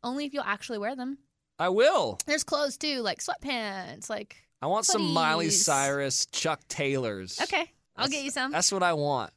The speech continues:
Speaker 1: Okay. Done deal.
Speaker 2: All right, good.
Speaker 1: Super easy. I'm, like, kinda nervous about Honduras.
Speaker 2: You should. You're gonna shit your brains out. Have
Speaker 1: No,
Speaker 2: you,
Speaker 1: I'm not.
Speaker 2: have you, has, has Ben ever told you about his whole experience on
Speaker 1: Do
Speaker 2: The
Speaker 1: you
Speaker 2: Bachelor?
Speaker 1: Yeah, but do you know why? It's because he refuses to take malaria medication before he goes. He won't get any shots at all.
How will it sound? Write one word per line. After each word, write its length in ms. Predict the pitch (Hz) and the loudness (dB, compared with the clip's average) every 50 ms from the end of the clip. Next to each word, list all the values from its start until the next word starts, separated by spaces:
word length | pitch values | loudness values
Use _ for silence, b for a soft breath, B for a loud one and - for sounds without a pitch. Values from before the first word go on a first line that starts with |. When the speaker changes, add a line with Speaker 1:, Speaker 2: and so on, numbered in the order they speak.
| - - | -10 -6
Speaker 1:
Okay. 180 | 480 480 440 440 - _ - 226 | -4 -4 -4 -4 -6 _ -6 -2
Done 220 | 277 294 294 285 | -2 -2 0 -2
deal. 300 | 226 214 202 196 202 190 - _ - 127 | -2 -2 -4 -4 -6 -10 -14 _ -16 -10
Speaker 2:
All 80 | 160 170 175 | -6 -6 -4
right, 260 | 147 107 95 98 - | -4 -6 -8 -12 -14
good. 240 | - - - 180 180 - - - | -14 -12 -10 -10 -10 -12 -14 -14
Speaker 1:
Super 280 | - - 277 262 254 226 | -10 -10 -8 -8 -8 -8
easy. 360 | 202 202 196 175 180 185 190 - _ _ _ | -8 -8 -8 -8 -10 -12 -12 -14 _ _ _
I'm, 100 | - 277 | -8 -6
like, 320 | 339 494 679 - - - - | -4 -4 -6 -8 -10 -12 -10
kinda 220 | 254 269 277 302 | -8 -6 -6 -6
nervous 320 | 254 202 185 226 302 - | -8 -8 -10 -10 -10 -12
about 180 | - - - 202 | -12 -14 -16 -14
Honduras. 960 | 202 226 202 170 156 143 175 202 - - - - - - - - - - - _ _ - | -12 -12 -10 -10 -10 -8 -8 -8 -8 -10 -10 -8 -6 -6 -4 -4 -4 -6 -8 _ _ -16
Speaker 2:
You 160 | - 127 131 123 | -10 -8 -6 -4
should. 320 | - - - 170 196 175 | -4 -4 -4 -4 -2 -2
You're 100 | 143 131 | -2 -2
gonna 100 | 123 110 | -2 -2
shit 360 | - - - - 180 - - | -2 -2 -2 -2 -2 -2 -4
your 80 | 143 127 | -4 -2
brains 240 | 113 151 170 165 - | -2 -2 0 0 -2
out. 140 | 110 123 | -2 -2
Have 100 | 147 160 | 0 0
Speaker 1:
No, 80 | - 240 | 2 2
Speaker 2:
you, 60 | - | 2
Speaker 1:
I'm 100 | - 233 | 2 0
not. 220 | 233 233 254 240 208 | 0 0 2 2 2
Speaker 2:
have 100 | 160 165 | 2 0
you, 80 | 165 - | -2 -2
has, 180 | 175 175 160 151 - - | 0 0 0 0 2 2
has 160 | 180 180 160 | 2 2 4
Ben 240 | 135 147 180 233 269 | 4 4 4 4 4
ever 160 | 269 277 262 | 2 2 0
told 340 | - - 202 208 208 180 180 | 2 2 2 2 2 2 0
you 220 | 220 226 233 233 | 0 0 0 -2
about 340 | - 180 160 170 165 160 139 | -2 2 4 4 4 4 2
his 220 | 131 156 180 160 - | 0 0 0 0 0
whole 340 | - - - 180 180 185 185 | -2 -4 -2 0 0 0 0
experience 480 | - - - 175 165 170 175 185 170 | 0 0 0 2 0 0 0 0 0
on 60 | 170 156 | 0 0
Speaker 1:
Do 40 | |
Speaker 2:
The 60 | - - | 2 2
Speaker 1:
you 60 | - | 4
Speaker 2:
Bachelor? 460 | 143 147 - - 185 180 185 185 - - | 2 2 2 0 0 -2 -2 -4 -6 -8
Speaker 1:
Yeah, 280 | - 240 311 359 349 294 | -4 0 4 4 4 4
but 140 | 220 247 214 | 2 0 -2
do 60 | 220 269 | -2 -2
you 60 | 285 | 0
know 100 | 311 302 | 0 0
why? 280 | 254 233 233 269 302 | 2 2 2 2 0
It's 140 | 285 277 262 | -2 -4 -4
because 180 | - 277 302 254 | -4 -4 -4 -4
he 140 | 254 285 294 | -2 -2 -4
refuses 580 | 277 247 - - 247 233 254 254 269 320 302 - | -4 -6 -6 -6 -4 -4 -4 -4 -4 -6 -8 -8
to 100 | - - | -10 -8
take 240 | - 320 320 - | -6 -6 -6 -6
malaria 440 | 320 320 320 285 254 233 220 214 208 | -6 -6 -4 -2 -2 0 0 0 -2
medication 540 | 196 185 180 190 - 190 185 175 - 214 208 | -2 -2 -4 -4 -6 -6 -8 -8 -8 -8 -8
before 240 | 202 190 - 220 240 | -10 -8 -6 -6 -6
he 60 | 269 | -4
goes. 340 | 233 196 165 156 170 247 - | -2 -2 -2 -2 -4 -6 -6
He 100 | 233 233 | -6 -6
won't 260 | 208 208 220 233 226 | -4 -4 -4 -4 -4
get 140 | 294 277 - - | -6 -10 -8 -8
any 300 | 214 214 233 269 320 330 | -6 -6 -4 -4 -4 -6
shots 400 | - - 262 233 233 233 - 294 | -4 -2 -2 -2 -2 -2 -4 -4
at 60 | 262 | -4
all. 360 | 208 165 156 156 180 220 240 | -4 -4 -4 -6 -8 -8 -10